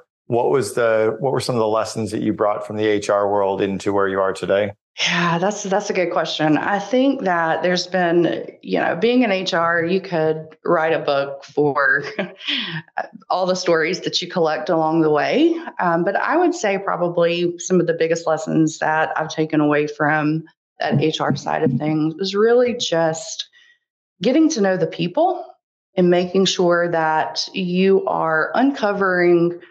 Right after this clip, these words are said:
Speaker 2: what the needs are so that when you are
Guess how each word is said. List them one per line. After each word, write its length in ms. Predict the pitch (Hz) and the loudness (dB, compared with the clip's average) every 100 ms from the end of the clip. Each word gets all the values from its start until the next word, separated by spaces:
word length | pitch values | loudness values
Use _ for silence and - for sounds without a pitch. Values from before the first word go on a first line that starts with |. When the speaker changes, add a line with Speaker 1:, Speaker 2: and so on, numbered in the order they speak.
| _ _ - | _ _ -4
Speaker 2:
what 380 | 175 190 196 | 0 0 0
the 80 | 202 | 0
needs 440 | 185 165 165 165 165 | 2 4 2 0 -2
are 640 | - 160 165 165 165 165 - _ _ - | 0 0 0 0 -2 -6 -18 _ _ -16
so 280 | - 175 | -4 0
that 300 | 160 147 - | 2 0 -2
when 200 | 175 170 | 0 0
you 300 | 165 214 254 | 2 2 2
are 600 | 247 170 165 160 160 156 | 2 0 0 0 0 -4